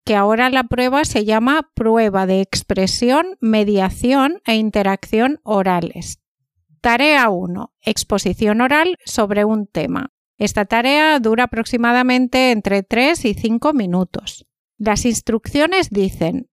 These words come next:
"Usted debe hacer una exposición oral sobre un texto que habrá leído previamente. Dispone entre tres y cinco minutos para realizar esta tarea". En esta tarea, el examinador calificador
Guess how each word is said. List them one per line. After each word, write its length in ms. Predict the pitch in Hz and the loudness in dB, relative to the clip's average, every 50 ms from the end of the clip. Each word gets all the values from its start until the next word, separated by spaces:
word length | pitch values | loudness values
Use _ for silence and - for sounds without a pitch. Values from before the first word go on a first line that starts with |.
| _ _ | _ _
"Usted 480 | - - 233 226 - _ - 294 247 208 | -4 -4 -4 -4 -4 _ -2 0 0 0
debe 320 | 185 196 254 262 262 269 | -2 -2 -2 0 0 0
hacer 320 | 262 240 - - 196 190 202 | 0 -2 -2 -2 -2 0 0
una 180 | 214 226 240 | 0 0 0
exposición 680 | 254 - - - - 262 247 - 262 240 - 269 262 262 | 0 -2 -4 -4 -4 -2 0 0 -2 0 0 0 2 2
oral 400 | 269 285 302 311 302 294 330 349 _ - | 2 2 2 2 2 0 -2 -4 _ -10
sobre 380 | - - 240 208 214 214 214 | -4 -2 0 0 2 2 2
un 180 | 247 262 262 247 | 2 2 0 0
texto 520 | - 254 262 277 - - - - 349 349 | 0 -2 -2 -2 -4 -6 -2 -2 -2 0
que 120 | - - 220 | 0 0 0
habrá 300 | 214 196 220 220 220 208 | 0 2 0 0 0 0
leído 420 | 202 202 208 233 269 277 339 359 | 0 0 2 2 2 2 2 0
previamente. 920 | - - 240 220 208 202 202 196 185 180 170 170 175 175 170 - - 175 - _ - | 0 0 -2 0 0 2 0 0 0 0 -2 -2 -4 -4 -6 -6 -6 -8 -8 _ -6
Dispone 720 | 196 214 220 214 - - - 269 262 220 196 185 - - | -2 -2 -2 -2 -2 -2 0 0 0 0 -2 -6 -6 -4
entre 400 | - 208 202 202 - 196 202 202 | -4 -4 -2 -2 -2 0 -2 -2
tres 420 | 196 - 247 240 220 185 - - _ _ | 0 0 0 0 0 0 -2 -6 _ _
y 160 | - 202 202 | -2 -2 -2
cinco 380 | - - 214 196 202 - 226 226 | 0 -2 -2 -2 0 -2 0 2
minutos 500 | 247 269 294 320 302 - 339 349 320 - | 2 2 2 2 2 0 0 0 0 -2
para 300 | - 233 220 214 208 202 | -2 0 0 2 0 0
realizar 640 | 196 202 202 196 190 196 - 254 262 311 320 - _ _ | 0 -2 0 0 -2 -2 0 0 0 0 0 -4 _ _
esta 340 | - 240 233 - - - 320 | -4 -4 -4 -2 -2 -2 -2
tarea". 460 | 320 - 220 180 180 185 185 180 185 - - _ _ _ _ _ _ _ _ - | -2 -2 -4 -2 -2 -2 -4 -4 -4 -8 -14 _ _ _ _ _ _ _ _ -6
En 180 | - 214 214 214 | -4 -2 0 0
esta 280 | 214 202 - - 175 | 0 -2 0 -2 -2
tarea, 520 | 175 - 190 202 247 269 240 226 247 269 - | -2 0 0 2 2 2 4 2 2 0 0
el 220 | - 220 214 202 202 | 0 -2 0 0 -2
examinador 760 | 196 - - - - 202 196 196 196 202 208 220 247 262 | -4 -4 -4 -4 -2 -2 -2 0 0 2 2 2 0 0
calificador 840 | - - 311 302 285 - 262 247 - 233 233 247 277 320 370 381 | 0 -2 0 0 0 0 -2 -2 0 0 0 2 2 2 0 -2